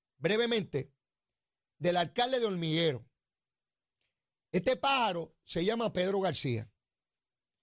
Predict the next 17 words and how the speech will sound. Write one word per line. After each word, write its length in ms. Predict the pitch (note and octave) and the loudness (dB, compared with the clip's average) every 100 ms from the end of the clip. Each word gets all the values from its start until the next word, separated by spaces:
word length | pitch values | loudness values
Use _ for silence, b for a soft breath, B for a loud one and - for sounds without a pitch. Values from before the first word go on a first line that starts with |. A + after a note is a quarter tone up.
| _ _ _ _ - | _ _ _ _ -2
Los 180 | F#3+ | 0
alcaldes 680 | G3+ G3 - C#4+ B3 E3 E3 - _ - | 0 -2 0 2 2 -4 -12 -16 _ -10
se 220 | C3+ B2+ | -8 0
quejan 260 | G3+ G3+ | 0 0
con 260 | C#3 D#3 G3 | -2 -4 -2
razón 600 | G3 F#3+ - F3 C3 A#2+ _ _ _ _ _ - | 0 2 2 0 -4 -8 _ _ _ _ _ -10
cuando 220 | C3 C3+ | -4 -2
se 140 | B2 | 0
le 80 | C3 | 0
va 120 | C3 | 2
la 120 | D3 D#3+ | 0 0
luz 120 | F3 | 0
en 60 | |
su 160 | F#3 B3 | -2 -2
pueblo. 460 | D#3 F3 B3+ D#3 - | -2 0 0 -4 -8
Pues 140 | - - | -8 -6
seguro, 580 | C3 D#3 A3 F#3 D#3+ | -2 2 2 0 -4